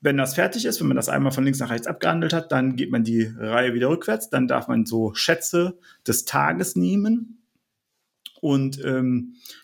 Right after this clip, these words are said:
das sind dann Sachen, ähm, wenn man Schatzkarten hat, zwei Schatzkarten, also es geht darum, Geld zu sammeln. Zwei Schatzkarten sind dann sieben Welt, äh, sieben Geld wert, drei Schatzkarten sind zwölf wert. Wenn du eine Schatzkarte hast, ist die gar nichts wert.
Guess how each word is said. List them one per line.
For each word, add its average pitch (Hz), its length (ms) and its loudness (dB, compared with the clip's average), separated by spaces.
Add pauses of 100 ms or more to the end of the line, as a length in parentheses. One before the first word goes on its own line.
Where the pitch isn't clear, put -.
(100)
das 127 200 2
sind 131 160 2
dann 110 520 -2 (140)
Sachen, 123 680 0
ähm, 117 800 0
wenn 120 100 2
man 123 300 2
Schatzkarten 123 600 -2
hat, - 280 -4 (800)
zwei 120 240 2
Schatzkarten, 120 560 0
also 120 120 2
es 117 40 -8
geht 127 160 0
darum, 113 300 0
Geld 151 260 2
zu - 120 -8
sammeln. 139 420 0 (220)
Zwei 117 220 0
Schatzkarten 107 520 -2
sind 107 180 -2
dann 113 180 2
sieben 160 320 2
Welt, 135 560 0
äh, 139 160 2
sieben 147 300 2
Geld 143 260 0
wert, 135 300 0
drei 110 180 0
Schatzkarten - 560 -4
sind 110 220 -2
zwölf 165 360 0
wert. - 220 0
Wenn 107 80 -6
du 110 80 -2
eine 117 200 0
Schatzkarte - 480 -6
hast, 113 180 -6
ist - 160 -10
die - 40 -10
gar 135 180 2
nichts 139 220 -2
wert. 131 280 -2